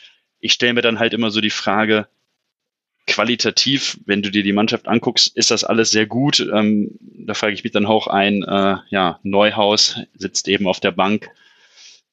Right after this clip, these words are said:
Nationalspieler, der hatte auch schon echt gute Phasen. Da sieht man dann halt mal, was vielleicht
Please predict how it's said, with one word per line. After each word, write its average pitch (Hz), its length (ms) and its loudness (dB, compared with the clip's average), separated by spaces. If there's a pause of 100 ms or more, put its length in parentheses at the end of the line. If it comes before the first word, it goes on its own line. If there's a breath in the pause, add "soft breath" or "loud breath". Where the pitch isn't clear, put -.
(160)
Nationalspieler, 101 880 0
der 98 120 -2
hatte 104 220 -2
auch - 120 -2
schon 104 200 0
echt - 360 -4
gute 117 220 0
Phasen. 110 420 2
Da 101 80 2
sieht 98 160 -2
man 98 140 -2
dann 101 180 -2
halt 101 180 0
mal, 95 140 -4
was 98 160 0
vielleicht - 680 -2